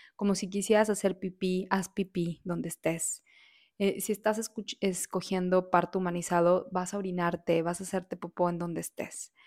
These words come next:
Algunas ya les viene la somnolencia por tanta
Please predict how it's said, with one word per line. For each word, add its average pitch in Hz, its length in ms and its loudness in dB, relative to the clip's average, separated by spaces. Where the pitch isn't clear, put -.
Algunas 254 580 8
ya 240 120 10
les 233 240 8
viene 196 240 6
la 185 160 4
somnolencia 175 960 4
por 175 160 -6
tanta 175 680 2